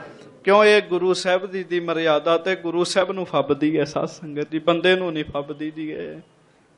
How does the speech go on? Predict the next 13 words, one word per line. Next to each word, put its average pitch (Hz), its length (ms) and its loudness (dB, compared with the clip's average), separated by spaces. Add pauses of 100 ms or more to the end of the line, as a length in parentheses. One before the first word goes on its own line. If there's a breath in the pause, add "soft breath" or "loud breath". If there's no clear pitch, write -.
(100)
ਹਾਂਜੀ, 165 380 -2 (460 soft breath)
ਪਰ 180 180 8
ਉਹ 190 180 2
ਵੇਖਿਆ 180 460 0
ਜੀ, 190 360 0 (440)
ਐ 196 720 6 (360)
ਕੁਤਰਿਆ 190 420 4
ਹੁੰਦਾ 196 340 2
ਜੀ 190 120 -4
ਸਾਰਾ 180 340 0
ਕੁਝ 175 260 -2
ਉਹਨੇ। 185 320 -4 (520)
ਹਾਂਜੀ, 180 580 0